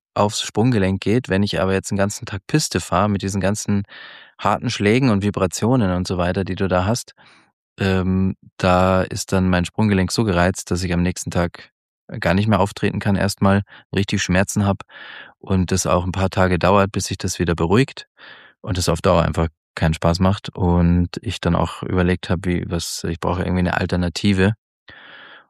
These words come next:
Und irgendwie bin ich dann auf dieses, äh, Snowbike gekommen. Übrigens von der Firma Weißbach Sports, darf man, glaub ich, auch mal, äh, hier erwähnen, ähm,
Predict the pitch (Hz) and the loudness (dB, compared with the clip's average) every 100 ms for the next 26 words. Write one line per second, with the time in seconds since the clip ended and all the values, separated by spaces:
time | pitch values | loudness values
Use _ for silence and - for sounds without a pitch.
0 | _ - 95 92 90 85 _ _ _ _ | _ -2 2 4 2 0 _ _ _ _
1 | _ 113 113 98 101 98 98 90 - - | _ 4 6 6 4 4 2 0 -2 -2
2 | 90 90 85 - 92 90 87 87 - 92 | -2 -2 -2 -4 -2 0 0 -2 0 2
3 | 90 85 85 - - 82 - 87 113 135 | 4 2 0 -8 -6 -4 0 2 2 0
4 | _ _ _ _ 113 95 92 - 90 87 | _ _ _ _ -4 0 0 2 2 2
5 | - 90 85 82 92 - 95 - 98 - | 2 2 2 2 0 0 -2 0 0 0
6 | - - - 87 90 87 85 90 85 90 | -6 -8 -8 -4 -2 0 0 -2 -4 -4
7 | - 87 87 87 87 90 87 90 87 87 | -2 0 0 -2 -2 -4 -2 -2 -4 -4
8 | - - - - _ 98 87 98 117 117 | -12 -16 -14 -18 _ 0 4 4 4 2
9 | - - - - - _ - 95 92 90 | -2 -12 -20 -20 -20 _ -2 2 2 2
10 | 90 90 92 | 2 -2 -4